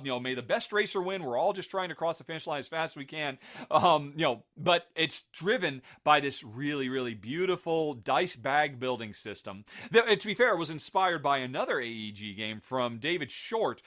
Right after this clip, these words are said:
called Automobiles. And this takes automobiles to the next level. It's absolutely amazing. Like I said, there are very few race games my wife and I keep on the shelves.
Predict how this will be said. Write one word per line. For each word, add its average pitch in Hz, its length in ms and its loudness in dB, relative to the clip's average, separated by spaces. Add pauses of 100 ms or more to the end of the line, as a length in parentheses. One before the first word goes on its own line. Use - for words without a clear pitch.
(180)
called 143 280 2 (100)
Automobiles. 117 600 4
And 147 180 0
this 220 160 2
takes 202 240 -2
automobiles 156 540 -2
to - 100 -8
the 120 100 -4
next 131 280 -4
level. 131 320 -2 (240)
It's - 240 -12
absolutely 165 640 0
amazing. 127 480 -2
Like 147 180 0
I 170 40 0
said, 139 160 -6
there 107 120 -4
are 104 60 -6
very 160 260 -2
few 156 200 -8
race 143 200 -4
games 113 220 -10
my 107 140 -6
wife 120 200 0
and 127 80 -12
I 113 100 -4
keep 135 220 -14
on 127 100 -8
the 117 60 -10
shelves. 139 400 -2